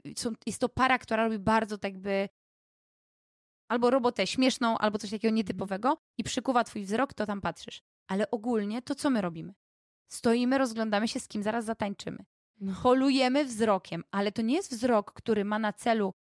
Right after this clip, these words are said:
Speaker 1: sprawdzenie, czy ktoś dobrze robi basiko i, i figury, tylko to jest wzrok pod tytułem, z kim ja zaraz mogę zatańczyć. I gdyby, jeśli my to zrozumiemy,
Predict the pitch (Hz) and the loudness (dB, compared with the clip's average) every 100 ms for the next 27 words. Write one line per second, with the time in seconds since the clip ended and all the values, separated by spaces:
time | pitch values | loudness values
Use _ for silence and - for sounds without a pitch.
0 | _ - - 233 202 285 277 220 226 202 | _ -4 0 2 2 2 2 -2 -6 -2
1 | 247 247 226 220 214 180 190 - 233 208 | 0 2 2 0 -2 0 0 -2 0 2
2 | 202 202 185 - - 190 190 - 190 175 | 2 -2 -8 -12 -12 -8 -6 -6 -4 -2
3 | 170 226 320 _ - 220 - 196 180 185 | -2 -4 -6 _ -6 -4 -2 -6 -4 0
4 | 220 - 247 - 202 - 196 240 - _ | 0 0 -6 -4 -6 -4 -4 -4 -6 _
5 | _ - - 262 320 349 208 233 247 196 | _ -20 -4 0 2 0 2 4 4 2
6 | 208 202 196 185 180 175 156 - _ _ | 0 0 -2 -2 -4 -6 -10 -12 _ _
7 | _ _ _ - 208 180 226 214 - 190 | _ _ _ -10 -10 -2 0 0 -2 -6
8 | 202 - 190 196 185 175 _ - 359 359 | -6 -6 -8 -8 -6 -6 _ 0 2 4
9 | 262 220 190 180 165 160 | 2 0 -4 -4 -4 -8